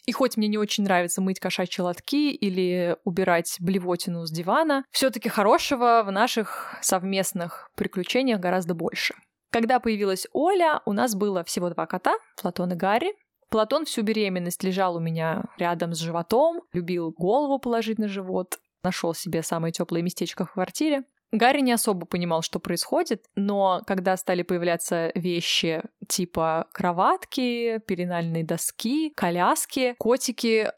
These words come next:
подумали, что всё это для них, и с удовольствием осваивали новое пространство. Конечно, мы их гоняли, но не то чтобы сильно успешно или настойчиво, поэтому Гарри до сих пор, например, любит спать в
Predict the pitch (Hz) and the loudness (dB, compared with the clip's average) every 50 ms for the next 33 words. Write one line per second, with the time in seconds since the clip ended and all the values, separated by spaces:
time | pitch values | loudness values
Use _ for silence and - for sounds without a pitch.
0 | - 208 - 214 196 208 190 180 170 - - 196 - - 190 185 180 180 180 185 | -2 2 4 4 4 4 2 0 -2 -2 -2 -2 -2 0 -2 -2 -2 0 0 2
1 | 185 185 208 294 403 466 - - - - - 226 247 294 311 311 277 233 - - | 2 2 2 2 2 0 -2 -4 -6 -4 -2 0 2 2 4 4 4 2 2 0
2 | - - - 214 196 196 180 190 247 294 - - - 226 220 214 208 202 190 - | -4 -6 -4 0 0 0 2 2 2 2 2 0 0 2 2 2 2 2 0 0
3 | - - - 202 214 220 214 196 202 190 185 185 185 185 190 185 196 185 185 185 | -2 0 2 4 4 4 4 2 0 0 0 2 2 2 2 2 2 2 2 0
4 | 180 - - 180 - - 190 196 185 175 - - - - - - _ _ _ - | 0 0 -2 -4 -2 -2 -2 -2 -2 -2 -6 -8 -10 -16 -16 -18 _ _ _ -2
5 | 214 202 202 196 - - 202 190 190 185 175 - - - - - - 208 214 240 | 0 0 0 0 -2 -2 -2 -2 -2 -2 -4 -6 -10 -12 -6 -2 0 2 2 2
6 | 311 370 359 349 302 269 240 226 214 208 208 - 208 - - 202 180 190 190 - | 4 4 4 4 4 4 2 2 2 0 0 0 -2 -2 -4 -4 -2 -2 -2 -2
7 | - 214 190 190 190 185 - - - 190 185 - - 190 180 175 175 180 180 - | -2 -2 -2 -2 -4 -6 -6 -4 -2 -2 -2 0 -2 -2 -2 -2 -2 -2 -2 -2
8 | - 294 330 330 320 - 254 233 214 - _ _ - 214 208 220 214 208 208 196 | 0 0 0 0 0 0 0 0 0 -2 _ _ 0 0 2 2 2 2 4 6
9 | 220 233 277 294 233 233 208 - 226 - - - 220 208 190 180 185 - - 190 | 6 6 6 6 4 2 0 -2 -4 -4 0 2 4 4 4 2 0 -2 -2 -2
10 | 180 175 170 185 185 202 196 170 175 - - - - 180 175 170 - - 202 180 | 0 0 0 0 0 -2 -2 -2 -4 -4 -4 0 2 2 2 2 0 -4 -4 -2
11 | 165 | -2